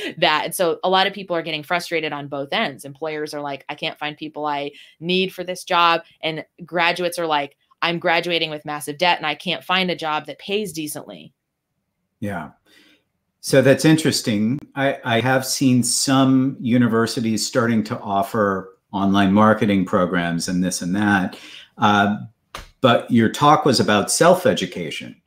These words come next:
Speaker 1: Mm-hmm.
Speaker 2: So would you make the same recommendations that you did earlier as far as YouTube videos and Udemy and places like that? Uh, or are there other places to get more scaled education that an employer might want?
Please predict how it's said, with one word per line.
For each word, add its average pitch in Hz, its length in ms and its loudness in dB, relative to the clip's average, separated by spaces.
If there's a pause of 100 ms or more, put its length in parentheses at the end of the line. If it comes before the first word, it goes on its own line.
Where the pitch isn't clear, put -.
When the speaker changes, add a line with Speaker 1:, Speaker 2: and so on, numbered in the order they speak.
(160)
Speaker 1:
Mm-hmm. 165 100 -16
Speaker 2:
So 131 240 2
would 110 340 2
you 135 260 4
make 120 280 2
the 110 60 -6
same 117 280 2
recommendations 107 920 2
that 107 120 -2
you 101 120 -4
did 98 180 0
earlier 101 420 2
as 90 140 -6
far 95 260 -4
as 87 240 -4 (240)
YouTube 104 400 0
videos 98 500 0
and 92 160 0
Udemy 95 500 0
and 90 200 -2
places 98 440 -4
like 87 240 -2
that? 101 460 0 (220)
Uh, 104 260 -6
or 117 300 4
are 110 240 4
there 107 240 4
other 107 200 2
places 107 480 0
to 104 120 -8
get 95 280 0 (340)
more 104 240 4
scaled 107 840 4 (440)
education 92 920 -2 (300)
that 95 500 -2
an 101 140 2
employer 92 520 6
might 85 280 0
want? 82 320 -10